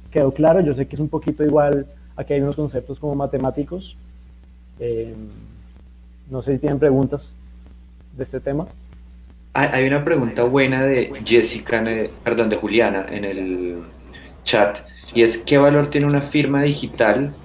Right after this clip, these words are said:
Speaker 2: para un artista que no es famoso? ¿Por qué se la comparte? ¿A quién le vende la obra? Digamos que acá Gustavo también aclara que no necesariamente es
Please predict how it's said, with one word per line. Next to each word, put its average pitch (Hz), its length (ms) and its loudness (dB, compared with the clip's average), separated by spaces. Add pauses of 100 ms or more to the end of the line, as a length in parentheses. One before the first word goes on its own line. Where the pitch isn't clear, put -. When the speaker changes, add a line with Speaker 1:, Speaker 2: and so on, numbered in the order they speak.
(320)
Speaker 2:
para 117 160 2
un 107 80 2
artista 110 380 -2
que 123 100 -4
no 104 80 -2
es - 100 -4
famoso? 113 500 2 (580)
¿Por 120 220 2
qué 143 140 4
se 151 140 2
la 151 160 4
comparte? 120 560 -2
¿A 120 120 -2
quién 127 260 -4
le 135 80 2
vende 123 240 -2
la 117 160 0
obra? 98 380 0 (1400)
Digamos 127 280 2
que - 320 0
acá - 240 0
Gustavo 127 380 2
también 131 220 2
aclara 117 240 0
que 131 100 -4
no 110 80 -2
necesariamente 110 880 2
es - 300 -2